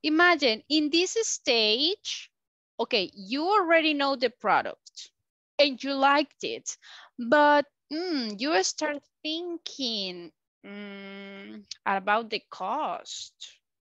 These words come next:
about the characteristics, and you think, mm, "Is this brand good enough? Is it worth it?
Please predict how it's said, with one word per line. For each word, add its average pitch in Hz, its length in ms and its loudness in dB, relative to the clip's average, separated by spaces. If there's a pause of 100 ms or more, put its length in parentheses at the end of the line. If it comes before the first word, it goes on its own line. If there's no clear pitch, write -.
(540)
about 220 320 2
the 240 100 0
characteristics, 196 1600 -4 (280)
and 240 200 -2
you 302 120 0
think, 247 560 -2
mm, 254 640 -10
"Is 233 240 -6
this 302 300 -4
brand 254 640 -2
good 254 500 -6
enough? 220 1040 -2 (1120)
Is 277 220 0
it 285 160 0
worth 208 680 -2
it? 339 600 -2